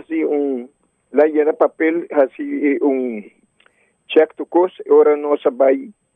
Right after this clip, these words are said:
a mí con dos miembros más de familia, como te viva junto, no se va a ir al hospital.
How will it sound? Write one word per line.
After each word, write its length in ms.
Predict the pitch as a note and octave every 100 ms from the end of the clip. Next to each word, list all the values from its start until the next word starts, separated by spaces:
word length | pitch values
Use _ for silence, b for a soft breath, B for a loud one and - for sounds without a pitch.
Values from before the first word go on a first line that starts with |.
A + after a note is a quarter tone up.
| -
a 100 | D3
mí 140 | C#3+
con 420 | - C#3+ C3 B2 - _ _ _ _ _ _ _ _ _ _
dos 280 | B2+ D#3 E3 - D3+
miembros 440 | D3+ D#3 D3+ D3
más 200 | D3 C#3
de 140 | C#3
familia, 440 | B2+ C3 C3 C3+ A#2+
como 160 | A#2 A#2+
te 100 | C3+
viva 260 | B2 A#2
junto, 420 | A#2 B2+ B2+ - C#3+ _ _ _ _ _ _ _ _ _ _ _
no 120 | C3
se 120 | C3+ C3+
va 100 | C#3
a 40 |
ir 60 | C3+
al 60 |
hospital. 640 | B2+ - - - C3+ A#2